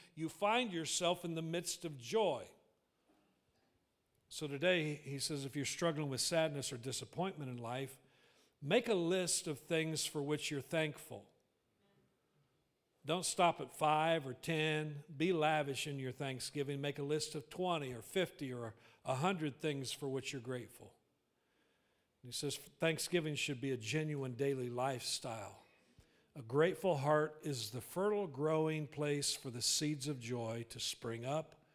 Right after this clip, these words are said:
and blossom in abundance." And the psalmist declares in Psalm one hundred, "Shout with joy to the Lord, all the earth. Worship the Lord with gladness.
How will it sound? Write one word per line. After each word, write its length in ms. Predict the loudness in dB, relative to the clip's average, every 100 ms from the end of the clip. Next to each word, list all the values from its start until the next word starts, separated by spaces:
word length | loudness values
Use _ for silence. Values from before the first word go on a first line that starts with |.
| _ _ _
and 180 | -10 -6
blossom 720 | 2 4 4 0 -4 -6 -8 -12 _ _ _ _
in 100 | -10
abundance." 760 | -4 -2 -2 -4 -12 -12 -10 -10 _ _ _ _ _ _ _ _ _ _ _ _ _ -20 -20 -14
And 80 | -2
the 60 |
psalmist 400 | 4 6 6 2
declares 460 | -2 0 2 2 0
in 80 | -2
Psalm 280 | 2 2 2
one 180 | 0
hundred, 360 | 2 0 0 -2
"Shout 340 | 2 4 4
with 140 | 2 0
joy 220 | 2 2
to 80 | 2
the 80 | 2
Lord, 240 | 4 4
all 160 | 4 4
the 160 | 2
earth. 400 | 2 0 -8 -20 _ _ _ _ _ _ _ _
Worship 420 | 8 8 8 0 0
the 80 |
Lord 280 | 2 4 2
with 160 | 0 2
gladness. 840 | 8 8 8 2 -4 -2 -4 -6